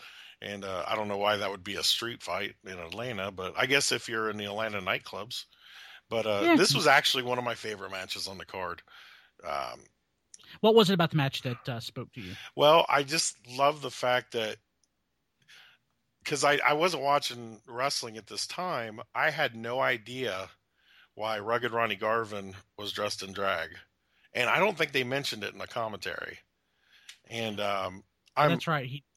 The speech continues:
Speaker 2: he did do that.
Speaker 1: I'm, of course, a big, uh, Midnight Express and Jim Cornette fan. And I just, uh, tagged with Jimmy Valiant last weekend. So <laughs> I think that might have skewed my perception.
Speaker 2: Jimmy's still,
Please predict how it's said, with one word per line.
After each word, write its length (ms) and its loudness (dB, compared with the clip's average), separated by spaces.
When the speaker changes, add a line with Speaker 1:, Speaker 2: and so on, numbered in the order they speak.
Speaker 2:
he 80 -10
did 200 -4
do 140 -8
that. 360 -10
Speaker 1:
I'm, 160 2
of 80 2
course, 320 0
a 40 -4
big, 340 -2
uh, 280 -2
Midnight 340 -2
Express 460 -2
and 100 -8
Jim 180 -6
Cornette 380 -6
fan. 400 -8
And 420 4
I 160 6
just, 340 -2
uh, 300 -2
tagged 340 0
with 120 -12
Jimmy 240 -10
Valiant 600 -4
last 300 -6
weekend. 380 -14
So 500 -6
<laughs> 320 -2
I 140 2
think 200 0
that 200 4
might 180 2
have 180 -8
skewed 720 -4
my 540 0
perception. 540 4
Speaker 2:
Jimmy's 120 4
still, 280 4